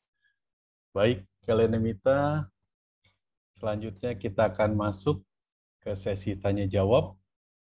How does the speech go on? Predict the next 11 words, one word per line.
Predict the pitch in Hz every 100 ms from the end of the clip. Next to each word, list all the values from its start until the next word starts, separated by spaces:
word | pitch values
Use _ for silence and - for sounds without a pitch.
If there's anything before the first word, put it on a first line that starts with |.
| _ _
Bagi | - 98 98 98
Kalian | 101 104 104 101
Mita | 98 104
yang | 101 101
mau | 98 95
bertanya, | 95 95 98 98 120 131
bisa | 120 95 95 104 98 98
melalui | 95 95 92 95 95 95 92 95 95 _ _ _ _ _ _ _ _ _
klik | 101 98 98
raise | 101 98
hand | - 160 208 107